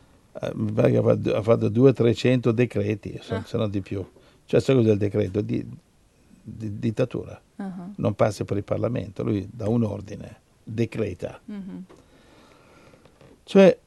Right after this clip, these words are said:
Speaker 1: non è Macron un dittatore, eh? Il quale, eh, con tutta la popolazione francese che non voleva l'alzamento dell'età pensionabile, li ha ignorati?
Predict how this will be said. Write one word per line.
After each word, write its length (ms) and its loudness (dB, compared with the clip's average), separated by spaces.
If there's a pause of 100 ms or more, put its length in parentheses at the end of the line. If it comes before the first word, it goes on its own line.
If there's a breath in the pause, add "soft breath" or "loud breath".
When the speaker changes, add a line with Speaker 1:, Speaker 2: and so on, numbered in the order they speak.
(220)
Speaker 1:
non 180 10
è 80 10
Macron 540 10
un 100 8
dittatore, 800 6
eh? 640 -6
Il 80 2
quale, 500 4
eh, 440 -8
con 180 0
tutta 300 2
la 100 4
popolazione 580 0
francese 680 0
che 140 2
non 320 8
voleva 760 8
l'alzamento 720 0
dell'età 400 -2
pensionabile, 920 -6
li 220 -4
ha 80 0
ignorati? 880 -4